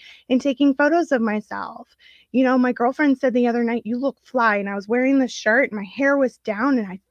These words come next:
felt fly. And they were like, "Go take photos." And I had this knee-jerk reaction of like,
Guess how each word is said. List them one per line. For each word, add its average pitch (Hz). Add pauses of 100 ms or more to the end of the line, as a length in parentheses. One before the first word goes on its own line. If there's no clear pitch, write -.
felt 285
fly. 220 (840)
And 233
they 233
were 233
like, 214
"Go 254
take 254
photos." 262
And 226
I 254
had 262
this 262
knee-jerk 254
reaction 233
of 202
like, -